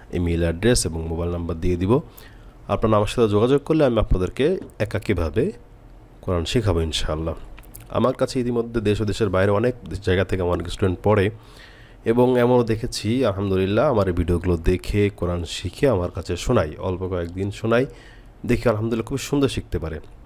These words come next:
এই বইটি আপনারা ডাউনলোড করে নেবেন। এই বইটি আপনারা পাওয়ার জন্য আমাকে অবশ্যই মেইল করবেন, কারণ লিংক দিলে লিঙ্কটা কদিন পর ডিসেবল হয়ে যায়, যে জন-, যে কারণে আপনাদের অনেকের প্রবলেম হয়। তো যাই হোক, আপনারা অবশ্যই আমার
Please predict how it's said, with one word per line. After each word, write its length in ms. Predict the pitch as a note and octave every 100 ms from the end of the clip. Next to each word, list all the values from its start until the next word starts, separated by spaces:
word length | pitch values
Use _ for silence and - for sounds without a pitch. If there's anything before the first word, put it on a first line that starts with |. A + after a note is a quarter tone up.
| - -
এই 60 | F#2+
বইটি 220 | G2+ A2+ A#2
আপনারা 160 | A2 G#2+ G2
ডাউনলোড 260 | F#2+ F#2+ -
করে 120 | E2+ E2+
নেবেন। 200 | F2+ A2+
এই 40 | F2+
বইটি 280 | F2 F2 F2+ F2
আপনারা 260 | - F2 E2+ E2+ E2 - F2
পাওয়ার 180 | E2+ E2
জন্য 120 | F2 E2+
আমাকে 140 | - F2+
অবশ্যই 240 | G#2 A2+
মেইল 140 | G#2+ A2 A2
করবেন, 260 | G#2+ A#2 C3 B2
কারণ 200 | F2+ E2+ E2+ - - - -
লিংক 180 | F#2+ G#2 -
দিলে 160 | G2+ G2 F#2
লিঙ্কটা 240 | F2+ F#2 E2+ - -
কদিন 200 | F2+ F2+
পর 80 | E2+ E2
ডিসেবল 280 | F2 G2 G#2+ G#2+
হয়ে 120 | A2
যায়, 120 | A2 G#2
যে 60 | F2 E2
জন-, 220 | E2 - F2
যে 80 | F2 -
কারণে 220 | E2+ E2+ - - - - - -
আপনাদের 220 | G#2 F#2 F2+
অনেকের 200 | F#2 F#2
প্রবলেম 260 | A2+ G#2+ E2+ D#2+
হয়। 140 | D2+ - - - - - -
তো 60 | A#2 A2
যাই 140 | C3
হোক, 140 | D3+ - - - - - - - - - - - -
আপনারা 280 | - F#2+ F#2 F2+
অবশ্যই 300 | F2+ F#2+ -
আমার 120 | F#2+